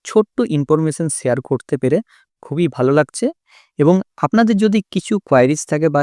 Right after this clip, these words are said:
কিছু কোশ্চেন থাকে আইসিটি স্কুল টিচার নিয়ে, অবশ্যই আপনারা কমেন্টে আপনাদের মতামত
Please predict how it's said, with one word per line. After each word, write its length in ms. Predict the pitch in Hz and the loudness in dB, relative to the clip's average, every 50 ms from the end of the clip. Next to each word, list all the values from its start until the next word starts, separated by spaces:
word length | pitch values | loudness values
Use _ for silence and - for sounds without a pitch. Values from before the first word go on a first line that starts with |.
| - _ | -2 _
কিছু 220 | - 131 - - 165 - | -8 -10 -6 -6 -6 -4
কোশ্চেন 440 | - 127 131 127 - - - 180 180 | -2 -2 -2 -2 -2 -4 -4 -4 -4
থাকে 260 | - - 151 - - 147 | -4 -6 -8 -4 -2 -2
আইসিটি 480 | - 123 120 - - 147 135 - 143 143 139 - _ - | 0 0 -2 -4 -6 -6 -6 -4 -2 -4 -4 -6 _ -20
স্কুল 340 | - - - - - 175 180 180 196 208 _ - | -20 -20 -8 -2 0 0 0 0 -4 -8 _ -6
টিচার 300 | - 139 - - 151 156 | -6 -6 -4 -4 -4 -2
নিয়ে, 260 | 151 143 143 160 196 - _ _ _ _ _ _ - | -2 -2 -4 -4 -6 -8 _ _ _ _ _ _ 0
অবশ্যই 340 | 135 143 180 180 - - 202 | 2 2 2 2 0 0 -2
আপনারা 280 | 160 - - 165 160 156 - | -2 0 -2 -2 -2 -2 0
কমেন্টে 400 | - 127 127 131 143 143 - - - | 0 0 2 2 0 0 -2 -2 0
আপনাদের 400 | 120 120 - 131 127 120 131 127 | 0 -2 0 -2 -4 -2 -2 -4
মতামত 380 | 117 113 113 - 127 131 135 | -4 -4 -4 -2 -2 -2 -4